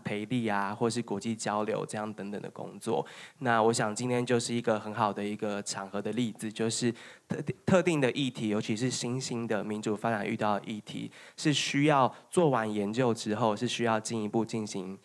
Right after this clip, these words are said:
倡议的。那各个国家的倡议其实需要交流的，因为从每一个社会里面看到的情况可能都不太一样。但是当数位威胁大部分是跨境的时候，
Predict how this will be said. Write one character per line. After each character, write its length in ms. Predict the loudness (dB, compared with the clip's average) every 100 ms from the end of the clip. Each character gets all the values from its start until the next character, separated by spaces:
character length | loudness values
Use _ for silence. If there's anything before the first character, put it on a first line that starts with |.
| -18 -6
倡 400 | 0 0 0 -2
议 180 | -4 -2
的。 220 | 0 -2 -4 -6
那 240 | 2 4 4 -2 -6
各 120 | 0
个 140 | 2 4
国 180 | 4 4
家 180 | 4
的 100 | 2
倡 300 | 0 0 0
议 120 | 0 -2
其 180 | -4
实 80 | -6
需 180 | -4 0
要 160 | 0 0
交 340 | 2 4 4
流 260 | 2 -2 -4
的， 220 | -4 -6 -6
因 100 | -4
为 180 | 0 0
从 180 | 0 -2
每 220 | -2 -4
一 200 | -4 -6
个 180 | 0 0
社 240 | 2 2
会 120 | 4 2
里 120 | 0
面 180 | -4 -4
看 200 | -4 -2
到 160 | 0
的 60 | 0
情 220 | -4 -10
况 240 | -4 -4 -4 -10 -20 -6
可 140 | -4
能 180 | -2 0
都 160 | 2
不 140 | 2 0
太 260 | -8 -6
一 120 | -6 -2
样。 200 | -2 -4 0
但 140 | 0
是 140 | 2 2
当 240 | 2 2
数 220 | 2 2
位 120 | 6 6
威 200 | 4 0
胁 180 | -2 0
大 120 | 2
部 120 | 2
分 140 | 0
是 80 | -4
跨 280 | -4 -2 -2
境 240 | -2 -6 -6
的 120 | -6
时 160 | -6 -4
候， 240 | 0 0